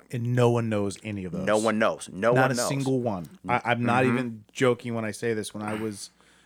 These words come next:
Speaker 1: uh, when I was in college, I had to kinda do the, I was doing, like, this, uh, almost like a, uh, a, a political survey for, like, a college,
Speaker 2: Mm-hmm.
Speaker 1: this college course I was doing.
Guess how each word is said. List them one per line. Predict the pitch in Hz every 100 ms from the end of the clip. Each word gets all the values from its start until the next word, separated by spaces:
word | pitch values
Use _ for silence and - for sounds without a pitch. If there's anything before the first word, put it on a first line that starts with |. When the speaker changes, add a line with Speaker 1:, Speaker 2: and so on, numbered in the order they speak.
| _ _
Speaker 1:
uh, | - 104 101 98
when | 110
I | 123
was | 127
in | 127
college, | 123 127 107 95 -
I | 104
had | 110 107
to |
kinda | 107 117 107
do | 98 107
the, | 95 127
I | 120
was | 123
doing, | 117 143 131
like, | 117 110
this, | 113 -
uh, | 104 95 _ - - - -
almost | 190 220 160
like | 147 123
a, | 120 113
uh, | 104 - 113 -
a, |
a | 120
political | - 120 123 143 139 135 131 123 120 117 110 107 - _ -
survey | - - 135 123 98 90 - -
for, | -
like, | 139 123
a | -
college, | 127 120 113 104 -
Speaker 2:
Mm-hmm. | 147 180
Speaker 1:
this | 240
college | - 123 -
course | 120 113
I | 110
was | 101
doing. | 110 117